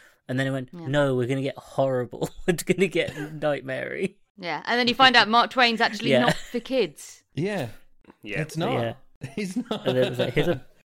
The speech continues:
Speaker 3: So that's who, who is this for?
Speaker 1: Yeah, I was trying to work that out. I was
Speaker 3: Really?
Speaker 1: like, "Why did they make this and who is it for?" <laughs>
Speaker 3: Yeah.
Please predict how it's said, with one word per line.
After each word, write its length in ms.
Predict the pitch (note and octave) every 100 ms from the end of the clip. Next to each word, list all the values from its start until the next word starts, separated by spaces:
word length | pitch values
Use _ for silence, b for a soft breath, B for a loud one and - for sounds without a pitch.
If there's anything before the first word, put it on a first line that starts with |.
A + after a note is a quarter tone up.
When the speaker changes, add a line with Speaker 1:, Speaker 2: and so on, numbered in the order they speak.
| -
Speaker 3:
So 140 | G#3+
that's 220 | G#3 G3+ D3+
who, 320 | E3+ A3 G3+ -
who 220 | E3 G3
is 160 | E3 C#3+
this 180 | D3
for? 540 | - - D#3 F#2 C2+ - _
Speaker 1:
Yeah, 380 | C3 D#3+ C3 G#2 -
I 140 | D#3+
was 160 | G3+ F#3
trying 220 | F3+ D3+
to 100 | C#3+
work 180 | B2 A#2
that 100 | A#2
out. 40 | C3
I 20 |
was 100 | B2+
Speaker 3:
Really? 100 | C3+
Speaker 1:
like, 120 | A#2 -
"Why 160 | D3
did 160 | F3+ F#3+
they 100 | F#3
make 280 | D#3 D#3 D3+
this 180 | C3+ -
and 80 | A2+
who 140 | C#3
is 160 | C3+ C#3+
it 100 | C#3
for?" 480 | - C#3+ C#3 D#3 -
<laughs> 40 | - _ _
Speaker 3:
Yeah. 400 | - E3+ F3 A#2